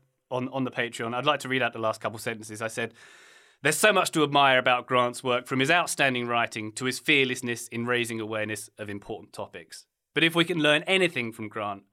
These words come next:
it's in the way you should treat other people. His kindness, humility, generosity, and respect will live on in everyone whose lives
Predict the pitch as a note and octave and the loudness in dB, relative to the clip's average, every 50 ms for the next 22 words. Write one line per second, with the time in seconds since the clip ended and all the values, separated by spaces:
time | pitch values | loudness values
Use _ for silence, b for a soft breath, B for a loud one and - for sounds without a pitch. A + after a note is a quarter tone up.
0 | _ _ _ _ _ _ _ _ _ - C3 C3 - D3+ C#3+ C#3+ C#3 C3+ C3 C#3 | _ _ _ _ _ _ _ _ _ -8 -6 -2 -2 0 0 0 0 0 2 2
1 | C#3 C3+ C3 B2+ C3 B2+ B2 A2+ - - B2+ A#2+ A2 A2+ A2 G#2 G#2+ - - F#2+ | 2 2 2 0 -2 -4 -6 -6 -6 -6 -6 -6 -6 -8 -10 -10 -10 -10 -10 -12
2 | F2+ E2+ - F2 F2+ - _ A2 G#2+ - - - - D#3 D3+ D3+ D3 C#3+ C#3+ C#3 | -12 -12 -12 -16 -16 -14 _ -12 -12 -12 -2 2 4 4 4 4 2 -2 -4 -6
3 | - - - _ _ - - C3 C3 C3 B2 B2 A#2 - B2 A#2 A2+ A2+ - - | -10 -14 -20 _ _ -6 -2 0 0 0 0 -2 -4 -4 -4 -6 -6 -8 -6 -2
4 | D3 D3 C#3+ C#3 C3 B2 - B2 A2+ - A2+ A2 G#2+ b b b b b b - | 0 2 2 4 2 0 0 -4 -6 -4 -4 -4 -6 b b b b b b -2
5 | C#3+ D3 C3+ B2+ B2 - - - - - D3+ A2 - - - B2+ A#2 A#2 A#2+ B2+ | -2 0 0 -2 -2 -4 -4 -2 0 2 0 0 -2 -6 -12 -10 -6 -2 0 0
6 | A#2+ A#2 G#2+ G#2 G2+ G2+ G2 b b b - A2+ A2+ A2+ G#2 A2 G#2+ G#2+ G#2 G2+ | 0 2 0 -2 -2 -4 -8 b b b -10 -6 -4 -4 -4 -2 -2 -2 -2 -2
7 | G2+ G2 _ _ _ G#2+ G#2 G2+ A2 G#2+ G#2 G2+ G2 F#2+ F#2 - - | -4 -8 _ _ _ -12 -12 -10 -8 -6 -6 -6 -6 -6 -10 -14 -18